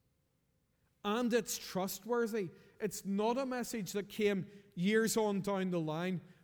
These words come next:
but it was built on the testimony of those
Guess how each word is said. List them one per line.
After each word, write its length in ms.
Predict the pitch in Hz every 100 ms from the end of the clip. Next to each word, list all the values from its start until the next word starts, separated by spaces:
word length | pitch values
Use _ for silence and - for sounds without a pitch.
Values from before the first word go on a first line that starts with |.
| -
but 160 | 208 208
it 120 | 214
was 180 | 202 143
built 480 | - 208 240 240 -
on 160 | 202 196
the 120 | 185
testimony 760 | 190 - 185 185 - 214 208 190
of 220 | 170 131
those 460 | 196 220 214 -